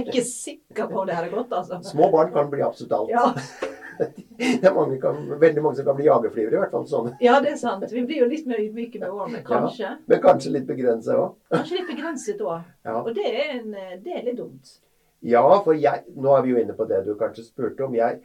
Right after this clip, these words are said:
Speaker 2: altså, jeg tror det unge og eldre har felles som en utfordring når de skal tenke karrieren sin eller jobblivet sitt, er at de, de begrenser seg.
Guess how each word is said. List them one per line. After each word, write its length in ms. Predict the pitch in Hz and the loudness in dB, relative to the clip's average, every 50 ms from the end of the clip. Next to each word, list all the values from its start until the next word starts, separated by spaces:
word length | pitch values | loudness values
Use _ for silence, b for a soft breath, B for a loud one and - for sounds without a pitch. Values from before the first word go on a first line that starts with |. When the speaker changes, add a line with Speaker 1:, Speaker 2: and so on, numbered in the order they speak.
| b b b | b b b
Speaker 2:
altså, 140 | - 143 151 147 | -4 -2 0 2
jeg 240 | 135 131 147 151 151 | 2 2 2 2 0
tror 160 | - 123 123 117 | -4 -6 -2 2
det 120 | 113 113 120 117 | 4 4 4 2
unge 260 | 123 117 104 98 98 | 0 -4 -4 -4 -2
og 80 | 110 107 | -2 -2
eldre 240 | - 95 101 107 | -2 -2 -2 -2
har 140 | 113 117 - - | -2 -4 -4 -6
felles 460 | - 104 92 92 101 123 127 127 - - - _ _ _ _ | -8 -8 -8 -6 -6 -6 -6 -6 -10 -16 -18 _ _ _ _
som 160 | _ - 110 107 | _ -6 -6 -4
en 140 | 107 107 104 | -4 -4 -6
utfordring 480 | 98 98 - 120 117 113 117 127 127 123 113 | -6 -2 0 0 0 0 0 -6 -6 -4 -6
når 100 | 107 104 | -6 -6
de 100 | 107 104 | -6 -8
skal 200 | - 123 120 - | -8 -8 -6 -6
tenke 200 | 120 117 - - | -6 -8 -8 -8
karrieren 360 | - 120 120 127 117 107 104 | -6 -4 -2 -2 -2 -4 -2
sin 160 | - 147 131 117 | -4 -4 -2 -2
eller 140 | 110 107 104 | -2 -2 -4
jobblivet 320 | 98 98 110 117 117 120 | -4 -2 -2 -4 -4 -4
sitt, 160 | - 156 156 - | -6 -6 -6 -6
er 200 | 92 90 92 98 | -8 -6 -6 -6
at 100 | 98 - - | -8 -8 -12
de, 120 | 104 95 - 104 | -12 -12 -10 -10
de 80 | 101 | -12
begrenser 480 | - - 95 98 98 95 - - 104 113 | -12 -10 -10 -10 -10 -10 -12 -14 -14 -12
seg. 140 | 117 87 | -12 -14